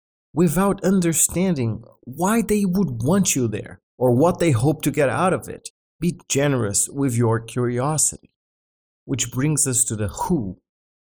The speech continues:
Once we know where the delivery happens, it's time to think of the inhabitants of that space.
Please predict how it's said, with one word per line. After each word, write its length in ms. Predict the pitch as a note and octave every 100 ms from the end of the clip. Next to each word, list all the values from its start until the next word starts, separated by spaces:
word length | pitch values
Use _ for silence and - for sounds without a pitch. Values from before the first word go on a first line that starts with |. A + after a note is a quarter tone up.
| -
Once 360 | C3+ G3 A#3+ -
we 100 | F#3
know 220 | C3 C3+
where 520 | A2+ G#2 A#2+ C#3 F3
the 120 | F3
delivery 460 | D#3 D3 D#3+ D#3 C#3
happens, 580 | D3+ F3 A2+ G#2+ G#2+ - - -
it's 240 | D#3+ -
time 380 | - E3 F3+ F3+
to 140 | D#3
think 420 | - - D3 C3+
of 280 | B2 A2+ A2+
the 80 | B2+
inhabitants 840 | A#2+ A2 G#2+ D3 C3+ B2+ G#2 - -
of 140 | G#2+
that 240 | B2 A#2
space. 640 | - - D#3 G2+ - -